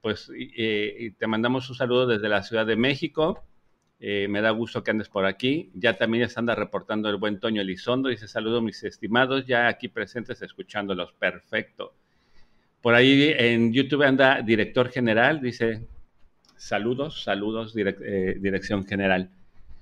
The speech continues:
Y pues bueno, pues vamos a adentrarnos al tema. Entonces, en nuestra ronda cuatro, en el pick número ciento treinta y cinco, nos llega Joshua Williams. Aquí fíjense, lo que, les voy a,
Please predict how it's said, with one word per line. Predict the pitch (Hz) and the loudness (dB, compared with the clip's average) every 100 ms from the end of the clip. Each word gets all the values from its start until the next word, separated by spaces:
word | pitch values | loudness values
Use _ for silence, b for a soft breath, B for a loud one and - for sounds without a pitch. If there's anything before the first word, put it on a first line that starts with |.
| - - _ _ - _ | -18 -20 _ _ -20 _
Y | 151 | 2
pues | 165 170 | 6 6
bueno, | 165 220 202 | 8 6 6
pues | 151 | 4
vamos | 175 202 190 | 4 4 6
a | 165 | 6
adentrarnos | 151 139 165 170 180 170 | 6 6 6 6 4 2
al | 127 123 | 0 4
tema. | 160 165 165 254 269 _ _ _ - _ _ - - | 4 6 4 4 0 _ _ _ -20 _ _ -14 -4
Entonces, | 139 139 135 156 143 131 117 - | 4 6 8 6 6 2 2 0
en | 127 135 | 0 2
nuestra | 143 143 131 - 147 139 | 2 0 -2 0 4 4
ronda | 139 180 214 254 269 | 4 2 4 2 2
cuatro, | - 160 131 143 135 165 - _ _ - | 6 6 6 4 2 0 -4 _ _ -4
en | 127 | 0
el | 127 127 | 0 0
pick | 160 | -2
número | 175 165 165 139 | 0 2 2 0
ciento | 127 147 139 147 | 0 -2 -2 -2
treinta | 131 107 98 104 | 0 0 0 -2
y | 98 | -4
cinco, | - 131 127 135 160 - _ _ _ _ - | -2 -2 0 -2 -2 -6 _ _ _ _ -2
nos | 120 123 123 | 2 2 4
llega | 143 139 147 151 - 113 | 4 4 4 2 0 0
Joshua | 135 131 156 139 113 | 2 2 0 0 0
Williams. | 127 127 110 90 87 - - _ _ _ _ _ _ _ _ _ _ _ _ _ _ - | 0 2 2 0 -4 -12 -20 _ _ _ _ _ _ _ _ _ _ _ _ _ _ -2
Aquí | 151 - 196 | -2 0 -2
fíjense, | 277 277 220 175 | 0 0 2 2
lo | 143 | 2
que, | - - | -2 -12
les | - 127 127 | -12 -2 -2
voy | 120 | 2
a, | 175 | 2